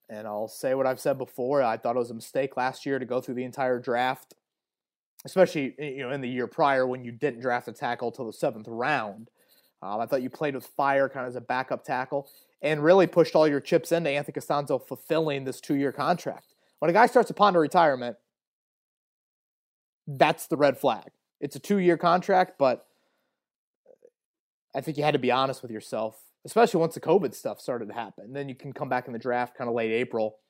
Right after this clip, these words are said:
And I thought drafting a tackle was more important than drafting an interior guy as well. So now that need is just massive.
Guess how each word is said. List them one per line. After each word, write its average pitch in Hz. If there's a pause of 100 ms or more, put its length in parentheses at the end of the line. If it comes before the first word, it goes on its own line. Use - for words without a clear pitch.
(1400)
And 135
I 139
thought 131
drafting 131
a -
tackle 131
was 113
more 120
important 107
than 110
drafting 113 (540)
an 127
interior 113
guy 104 (680)
as 110
well. 110
So 104 (340)
now 135
that 143
need 139
is -
just -
massive. 123